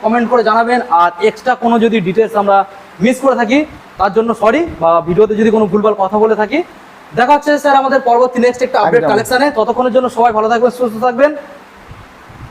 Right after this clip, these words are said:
Speaker 1: আর কোনো মেসেজ?
Speaker 2: দাদা, হ্যাঁ, মেসেজ থাকবে, সব জায়গায় ঘুরে তবে আমার কাছে আসবেন।
Speaker 1: আচ্ছা।
Speaker 2: আমার কাছে, আহ, ফার্স্টেই আসবেন না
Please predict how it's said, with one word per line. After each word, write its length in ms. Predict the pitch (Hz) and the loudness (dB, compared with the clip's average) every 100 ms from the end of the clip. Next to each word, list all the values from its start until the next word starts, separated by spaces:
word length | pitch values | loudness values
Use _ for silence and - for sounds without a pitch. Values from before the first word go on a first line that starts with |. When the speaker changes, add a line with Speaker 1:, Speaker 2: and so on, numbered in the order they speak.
| - - - 147 | -20 -20 -10 -4
Speaker 1:
আর 140 | 143 151 | -4 -2
কোনো 160 | 190 185 | -4 -2
মেসেজ? 340 | 208 285 330 | 0 0 0
Speaker 2:
দাদা, 320 | 185 202 185 - - - - | 2 2 0 -4 -10 -8 0
হ্যাঁ, 200 | 202 127 - - - - | 0 0 -10 -20 -20 -6
মেসেজ 280 | 165 196 233 | 0 2 2
থাকবে, 320 | 214 165 208 294 - - | 0 2 0 0 -10 -14
সব 300 | - 202 196 | -2 0 2
জায়গায় 240 | 202 190 | 0 0
ঘুরে 200 | 143 190 | 2 2
তবে 160 | 233 202 | 2 2
আমার 160 | 185 165 | 2 0
কাছে 200 | 151 151 | 2 0
আসবেন। 280 | 123 123 - - | 0 -4 -6 -8
Speaker 1:
আচ্ছা। 240 | - - 254 | -8 -4 -2
Speaker 2:
আমার 160 | 214 | 0
কাছে, 380 | 202 185 226 208 | 2 4 4 4
আহ, 120 | 170 151 - - - - - - - | 2 -2 -4 -20 -20 -20 -20 -20 -6
ফার্স্টেই 320 | 190 202 240 220 | 0 0 4 2
আসবেন 280 | 151 160 | 2 0
না 160 | 131 117 | -2 -4